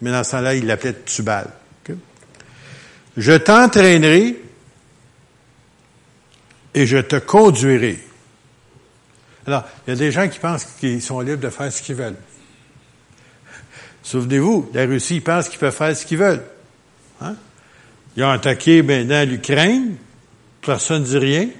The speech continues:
mais ils laissent tout faire. Alors, à un moment donné, ils vont descendre, ils vont dire, « On va aller attaquer Israël. » Parce qu'ils veulent faire, comme d'habitude,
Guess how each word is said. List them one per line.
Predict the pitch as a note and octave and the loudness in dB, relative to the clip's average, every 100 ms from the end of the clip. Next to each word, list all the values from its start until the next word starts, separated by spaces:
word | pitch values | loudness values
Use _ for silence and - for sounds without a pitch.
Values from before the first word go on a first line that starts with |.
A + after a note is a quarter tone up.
| - _ _ | -20 _ _
mais | A#2+ | -8
ils | C3 | -4
laissent | C#3 - | -4 -6
tout | - | -10
faire. | - C#3+ G3+ - - - - | -6 -4 -4 -8 -20 -20 -8
Alors, | C3+ E3+ E3 | 0 4 4
à | |
un | |
moment | C#3+ C#3+ D3 | 4 2 2
donné, | E3 | 2
ils | |
vont | E3+ C#3+ | 2 2
descendre, | C3 - E3 F3+ D3+ D#3+ | 0 0 -2 -2 -2 -2
ils | |
vont | C3+ | -2
dire, « | B2 C3+ | -2 -2
On | |
va | B2+ | -2
aller | B2+ A#2+ A2+ - - _ - | 0 -2 -6 -14 -20 _ -14
attaquer | - C3 C#3 B2 D3 | -8 -6 -4 -4 -4
Israël. » | D#3+ C3+ A#2 B2+ B2 G2+ - - _ _ _ _ _ - - - _ _ | -4 -4 -6 -4 -2 -4 -6 -16 _ _ _ _ _ -20 -20 -20 _ _
Parce | A2+ G2 - | -8 -8 0
qu'ils | D3 D3 B2 | 0 2 0
veulent | B2+ | -4
faire, | - C#3+ D3+ D3 B2+ | -2 0 0 -2 -6
comme | B2+ | -6
d'habitude, | A#2+ A#2 A2+ - D#3 | -4 -4 -4 -4 -4